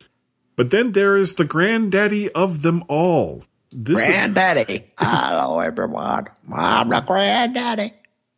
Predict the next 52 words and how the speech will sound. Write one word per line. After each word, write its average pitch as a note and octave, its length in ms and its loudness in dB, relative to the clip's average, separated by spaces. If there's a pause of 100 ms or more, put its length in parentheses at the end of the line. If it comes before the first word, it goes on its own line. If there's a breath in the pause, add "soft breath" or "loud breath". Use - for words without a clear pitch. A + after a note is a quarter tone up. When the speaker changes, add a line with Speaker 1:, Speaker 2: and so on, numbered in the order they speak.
Speaker 1:
And B2+ 220 0
th-, D#3+ 200 -2
this F3 280 2
is F#3+ 160 2
a F#3+ 100 2
program D3+ 560 2
that's B2+ 140 2
Speaker 2:
Did, - 100 -20
Speaker 1:
been F3+ 120 2
Speaker 2:
did C3+ 80 2
that C3+ 100 4
Speaker 1:
around. C3+ 100 2
Speaker 2:
help? A2 400 -2 (160)
Speaker 1:
Yeah, D3 200 4
Speaker 2:
Did A2+ 60 4
that - 80 -2
Speaker 1:
it, C3 40 0
Speaker 2:
help? F#2+ 200 0
Speaker 1:
it C3+ 140 2
did. B3+ 160 2
Speaker 2:
Yeah. A#3+ 60 -4
Speaker 1:
It - 80 -8
did D#4 140 -2
help. G2 300 -2
Yeah, E3 140 -2
I D3+ 60 -2
feel F3 180 -2
better. D#3+ 280 -4
Speaker 2:
Cool. - 60 -20 (320)
Speaker 1:
I B2 60 -10
feel F3+ 160 0
better D3+ 260 2
Speaker 2:
Good. G#2 60 -2
Speaker 1:
about G#2 140 -4
my G#2+ 100 -4
choice C3 320 -6
here. F2 220 -8 (520 loud breath)
Uh, C#3 200 2
it's - 180 0
called F3+ 500 -2
Toast. - 480 -4
It's C#3+ 180 -4
by C3 200 0
Roxio. A#2+ 720 2
I A2 100 0
think D#3 220 -4
they're C#3 160 2
up B2 120 -4
to B2 80 -2
version A2+ 460 0
twelve A#2 400 -2
now. F2+ 340 -4